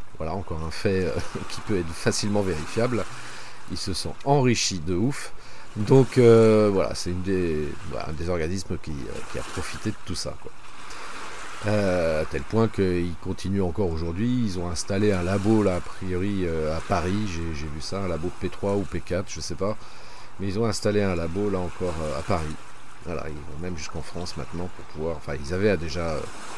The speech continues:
des, des, des bureaux à, à Paris, là, au bord du périphérique parisien, mais ils ont installé, euh, un labo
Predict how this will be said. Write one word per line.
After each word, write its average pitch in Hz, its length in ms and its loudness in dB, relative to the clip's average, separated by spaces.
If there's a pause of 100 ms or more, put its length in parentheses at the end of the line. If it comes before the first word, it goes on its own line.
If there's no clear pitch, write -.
(440)
des, 82 60 -2
des, 76 380 -4
des 80 100 -4
bureaux 98 320 4
à, 76 240 0
à 76 140 -6
Paris, 85 260 -2
là, 82 260 -2
au 71 100 -4
bord 87 140 0
du 85 80 -4
périphérique 82 540 -4
parisien, 90 440 0 (800)
mais 87 80 -4
ils 90 140 -2
ont 104 60 2
installé, 101 560 4
euh, 82 360 0
un 87 60 -2
labo 85 400 -2